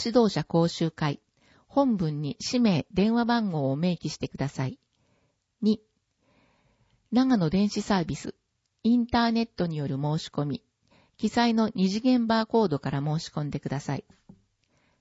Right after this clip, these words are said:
共催、安曇野市スポーツ少年団、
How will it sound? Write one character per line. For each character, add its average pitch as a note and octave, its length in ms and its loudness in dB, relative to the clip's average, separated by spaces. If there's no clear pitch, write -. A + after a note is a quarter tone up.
共 A#3+ 220 6
催、 G#3+ 340 0
安 G3+ 200 2
曇 B3+ 160 4
野 B3 120 6
市 D3+ 160 -2
ス - 140 -12
ポ A#3 140 4
ー A#3+ 40 -2
ツ - 100 -10
少 A3 220 2
年 G3 240 0
団、 G#3 280 -6